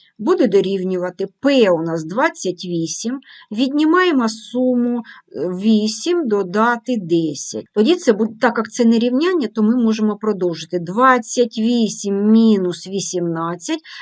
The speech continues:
ми отримаємо десять сантиметрів. Отже, дві сторони А Б дорівнює десять сантиметрів. Тепер знайдемо, чому дорівнює А Б. А Б буде дорівнювати, нам треба десять поділити навпіл, і ми отримаємо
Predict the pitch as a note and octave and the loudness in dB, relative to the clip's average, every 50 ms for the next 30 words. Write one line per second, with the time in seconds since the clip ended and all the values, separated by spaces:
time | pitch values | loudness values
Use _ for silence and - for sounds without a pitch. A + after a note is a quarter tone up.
0 | - - B3 B3 B3 B3 A#3+ - D#4 F#4 F#4+ E4 C4 A3 F#3+ F3+ F3+ F3+ F3 E3+ | -4 0 2 4 4 2 2 2 2 2 2 4 2 0 0 -2 -2 -4 -4 0
1 | E3 A3 B3 A#3+ A#3 A3+ A#3+ A3+ - D4+ D#4+ D#4+ - - - - - - - - | 2 4 4 6 4 4 2 0 -2 -4 -4 -6 -6 -10 -20 -20 -18 -8 0 2
2 | B3+ C4 C4 C4 - D4 C#4 C4+ C4+ A3+ F#3 E3+ E3 F3 E3+ F3 F3 - - C4+ | 4 4 4 4 2 4 4 4 4 4 2 2 0 -2 -4 -4 -4 -2 4 6
3 | C#4 A#3+ A3 F#3 E3 E3+ F3+ F3 F3 G3 A3+ C4+ C4+ A#3+ A3 - - G#3 F#3 F#3+ | 8 8 6 6 2 -2 -4 -4 -2 0 2 4 4 4 2 -2 -4 -4 -2 0
4 | F#3 F3+ F3+ - - - A3+ D4+ E4+ E4 E4+ D#4+ A3+ F#3+ F3+ F#3+ A#3+ C4 B3+ B3 | 0 -2 -2 -4 -2 2 4 4 4 2 0 -2 -2 0 0 0 0 0 2 2
5 | B3 B3+ B3 - - - - - F#3 F#3+ B3+ A#3+ A3+ G#3 F#3 F3 - F3 F3 E3+ | 0 0 -2 -4 -10 -18 -14 -6 0 2 4 4 4 2 -4 -6 -6 -6 -6 -4
6 | E3+ F3 E3+ E3+ E3+ E3+ F3 F3+ - - F4 F4 G#4 G4 D#4 A3+ A#3+ C4 C#4 A#3+ | -4 -2 -2 -2 -4 -6 -10 -10 -8 -8 -4 -2 -2 -2 0 0 0 0 0 0
7 | B3 B3 A#3+ A3+ G#3+ A3 - A3 A3+ B3 A#3+ G3 F3+ F#3 G3+ G3+ G3 F#3+ F3+ F3+ | 0 0 0 -2 -2 -2 -2 0 0 0 0 -2 -2 -2 -2 -2 -2 -2 -2 -4
8 | - - - E3+ E3+ E3 D#3 B2+ A2+ A#2 - - - - - - _ _ - G3 | -6 -6 -4 -2 -2 0 -2 -2 -6 -10 -14 -14 -16 -20 -20 -20 _ _ 0 2
9 | F#3 F3 F3 F3 F#3+ A#3 C4 C#4+ D#4 D#4 D#4+ D#4 D4+ D4+ D4 D4+ D4+ D4 C#4+ C#4+ | 2 2 2 2 2 0 0 0 -2 -2 -2 0 -2 -2 -2 -2 -4 -4 -4 -4
10 | C#4+ C#4+ C4+ C4+ C#4 - C#4 C#4 C4+ - - - - - A3 A3 A3 A3 A3 A3+ | -4 -2 0 -2 -2 -2 -6 -10 -10 -10 -16 -20 -6 0 2 4 4 4 4 4
11 | A3+ G3 E3+ F3 E3+ E3 E3 F3+ G#3 G#3 F3+ E3+ E3+ F3+ - - - E4 F#4 F4+ | 2 2 2 0 -2 -2 0 2 2 4 4 4 2 0 -2 -4 -4 -4 -4 -4
12 | - _ _ _ _ _ - C#4+ B3+ A#3+ D4 E4+ G#4 G#4+ G#4+ - A3 G3 F#3 F#3 | -8 _ _ _ _ _ -4 -2 0 0 2 2 2 2 2 2 -2 -2 0 0
13 | F3+ F3+ F3+ F3 - - F3+ E3+ E3+ - - - _ - B3 A#3+ A#3 A3 F#3+ F3+ | 0 -2 -2 -4 -6 -6 -6 -6 -6 -8 -14 -14 _ 0 4 4 6 6 4 2
14 | F3 - G#3+ A#3+ D4+ F4 F#4 F#4 F#4+ G4 F#4 F4+ F4+ F#4 F#4 | 0 -2 0 0 2 2 2 0 0 0 0 0 0 0 -2